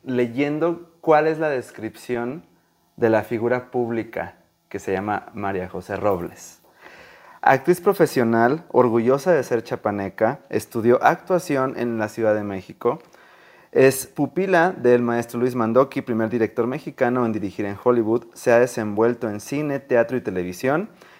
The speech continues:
En televisión para Telemundo, Televisa, en series, novelas y unitarios. Ha compartido escena con grandes actores como Acela Robinson, Guillermo Quintanilla, Tomás Goros, Luis Gatica, Gabriel Roel,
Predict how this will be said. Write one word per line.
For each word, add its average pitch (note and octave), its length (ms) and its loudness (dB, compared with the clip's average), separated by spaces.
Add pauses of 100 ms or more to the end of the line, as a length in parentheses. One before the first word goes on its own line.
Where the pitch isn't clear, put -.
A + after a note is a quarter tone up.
(100)
En A#2+ 160 0
televisión A2+ 460 0
para B2+ 200 6
Telemundo, B2+ 600 0
Televisa, A#2 800 -2
en A#2 180 -2
series, B2+ 500 -2
novelas B2 640 0 (140)
y C#4+ 200 -4
unitarios. F#2 720 -4 (340)
Ha B2+ 180 4
compartido A2 500 0
escena A#2 420 -4 (300)
con D#3+ 240 4
grandes B2+ 480 2
actores A#2+ 520 0
como A#2 300 -2
Acela G#2+ 260 -4
Robinson, B2 640 0
Guillermo A2+ 640 -2 (140)
Quintanilla, C3+ 880 -2
Tomás A2 540 -2
Goros, A#2+ 640 2
Luis A#2+ 420 -4
Gatica, A#2+ 600 -2
Gabriel A2 680 0
Roel, G#2+ 520 2